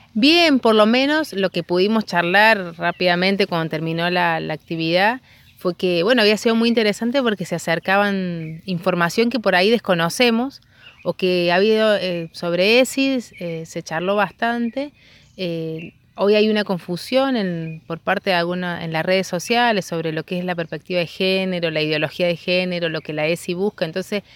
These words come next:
Marisa pudo traer información cierta sobre lo que dice la ley,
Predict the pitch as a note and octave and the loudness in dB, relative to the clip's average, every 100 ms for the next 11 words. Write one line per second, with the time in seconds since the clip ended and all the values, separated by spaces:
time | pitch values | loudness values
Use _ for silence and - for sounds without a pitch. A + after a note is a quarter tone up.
0 | - - D#3 E3 F#3 G#3+ F#3 G3+ F#3+ E3 | -20 -8 -2 -2 0 -2 0 0 2 2
1 | F#3 F#3 E3+ D#3 D3+ F#3 F3 G3+ F#3+ G3+ | 2 -2 -6 -8 -6 -6 -4 -2 -2 -4
2 | - D#3+ D3+ D#3 E3 E3 F#3+ G3+ A3+ A3+ | -4 -6 -6 -4 -4 -2 -2 0 0 0
3 | A#3+ | -4